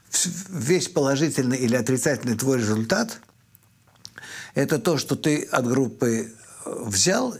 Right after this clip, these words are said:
и то, что ты в группе, в группу дал. В принципе, то, что ты от группы взял, имеется в виду, что ты внес в группу отрицательную силу, хорошую, движение вперед.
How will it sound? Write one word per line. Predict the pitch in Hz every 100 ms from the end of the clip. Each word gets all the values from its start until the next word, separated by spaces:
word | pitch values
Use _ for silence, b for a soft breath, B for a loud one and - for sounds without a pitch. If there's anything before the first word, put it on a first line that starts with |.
| -
и | 127 120
то, | 113 165
что | - 120
ты | 139
в | 113
группе, | 123 113 - 123
в | 117 131 117 -
группу | 147 120 113 104
дал. | 87 76 - - - - _ B B B B B B B B B B B B B B
В | - -
принципе, | 170 190 135 117 113
то, | 139
что | -
ты | 123 165
от | 139
группы | 135 127 143
взял, | 113 113 123 131 117
имеется | 127 117 123 110 -
в | 123
виду, | 123 120 117
что | 107 - 123
ты | 113 131
внес | 117 131 117
в | 104
группу | 113 131 107
отрицательную | 98 110 110 196 202 180 131 117
силу, | 107 - 107 98 90 B B B
хорошую, | - 131 156 - 107 87 - B B B 123
движение | 120 123 131 123 110
вперед. | 113 123 98 85 -